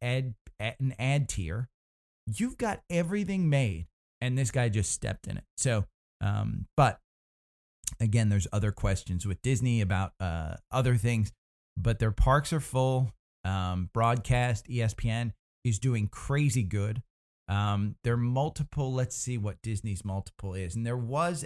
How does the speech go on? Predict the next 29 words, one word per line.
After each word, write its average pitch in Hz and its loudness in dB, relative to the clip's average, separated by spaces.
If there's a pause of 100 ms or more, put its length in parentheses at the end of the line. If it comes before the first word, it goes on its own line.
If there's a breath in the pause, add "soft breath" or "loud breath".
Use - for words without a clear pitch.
a, 113 -2
an 110 -4
analyst 123 -4
yesterday 113 -2 (320)
that 107 -2
had 113 -2
written 135 -2
an 123 2
article 110 0
that 107 0
the 117 -6
S 113 0
and 117 0
P 117 -2
will 110 0
be 98 -2
trading 113 -2
at 95 -4 (100)
eighteen, 127 -2 (560)
um, 98 0 (100)
eighteen 131 0
times 127 2
earnings. 131 -2 (360)
Disney's 139 2
P 127 -2
E - 0
ratio 113 0
is 101 0
seventy. - -4